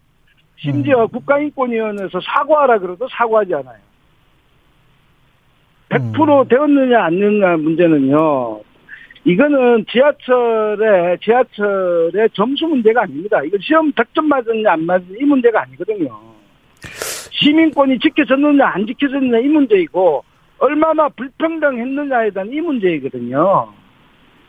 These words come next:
Speaker 2: 알겠습니다. 인수위가 지금 사월 이십 일까지 의미 있는 답변을 주지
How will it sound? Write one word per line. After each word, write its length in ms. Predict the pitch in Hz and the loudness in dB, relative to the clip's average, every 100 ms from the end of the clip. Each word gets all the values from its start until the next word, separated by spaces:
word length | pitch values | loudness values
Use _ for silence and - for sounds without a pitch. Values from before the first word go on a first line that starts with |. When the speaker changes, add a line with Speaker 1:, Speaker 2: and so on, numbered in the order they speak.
| - | -10
Speaker 2:
알겠습니다. 580 | 117 101 104 - 127 - _ - - - - | -8 -8 -12 -16 -20 -20 _ -18 -16 -14 -2
인수위가 680 | 175 208 254 247 233 220 | 2 2 4 4 4 2
지금 200 | 208 214 | 2 0
사월 300 | 196 240 247 | 0 0 2
이십 240 | 202 202 240 | 2 0 0
일까지 400 | 214 214 202 196 | 0 2 2 2
의미 260 | 170 190 | 2 4
있는 180 | 196 196 | 2 2
답변을 420 | 165 151 185 180 | 0 0 0 0
주지 340 | 156 156 170 | -2 -2 0